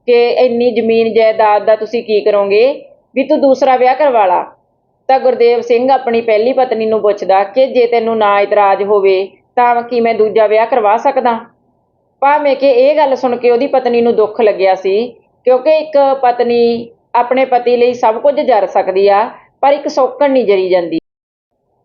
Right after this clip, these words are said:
ਗੁਰਦੇਵ ਸਿੰਘ ਆਪਣੀ ਪਹਿਲੀ ਪਤਨੀ ਨੂੰ ਕਹਿੰਦਾ ਕਿ "ਇਸ ਘਰ ਦੇ ਵਿੱਚ ਤੇਰਾ ਜੋ ਸਥਾਨ ਆ, ਸਤਿਕਾਰ ਆ, ਰੁਤਬਾ, ਉਹ ਇਹੀ ਰਹੂਗਾ,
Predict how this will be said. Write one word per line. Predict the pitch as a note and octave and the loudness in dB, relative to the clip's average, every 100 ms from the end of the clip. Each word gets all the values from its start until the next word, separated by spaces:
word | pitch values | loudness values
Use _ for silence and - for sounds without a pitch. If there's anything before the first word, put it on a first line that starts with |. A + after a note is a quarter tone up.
| _ _ _ _ _ F3+ | _ _ _ _ _ -2
ਗੁਰਦੇਵ | C4 B3+ C4+ C4+ | 0 2 2 2
ਸਿੰਘ | C4 C4 C#4 | 0 0 0
ਆਪਣੀ | D4 C4+ C4+ | -2 0 0
ਪਹਿਲੀ | C4 A#3 C4 | 0 0 0
ਪਤਨੀ | C#4 B3 B3+ | 0 0 0
ਨੂੰ | B3+ B3 | 0 0
ਕਹਿੰਦਾ | A3 F#3+ A3 A#3 | 0 2 2 0
ਕਿ | A#3 | 0
"ਇਸ | C#4+ C4 B3 | 0 0 -2
ਘਰ | B3+ D4 | 0 0
ਦੇ | B3+ A#3+ | 2 0
ਵਿੱਚ | A#3 B3 | 0 -2
ਤੇਰਾ | A#3+ A3+ A3+ | 0 2 2
ਜੋ | A3+ A#3 | 2 0
ਸਥਾਨ | A#3 C4 G#3+ D#4 | -2 -4 -2 0
ਆ, | D4+ D4+ D4 | 0 0 -2
ਸਤਿਕਾਰ | - A#3 A3 - G#3 G#3 G#3 | -4 -4 -2 0 2 2 2
ਆ, | G#3 G3+ | 2 2
ਰੁਤਬਾ, | G3+ G3+ G#3+ G#3 G#3+ | 0 0 0 2 2
ਉਹ | - A#3 A#3+ | 2 2 2
ਇਹੀ | A#3+ A#3 C4 | 2 0 0
ਰਹੂਗਾ, | A3+ F#3+ F3 F#3 G#3 | 0 0 0 0 0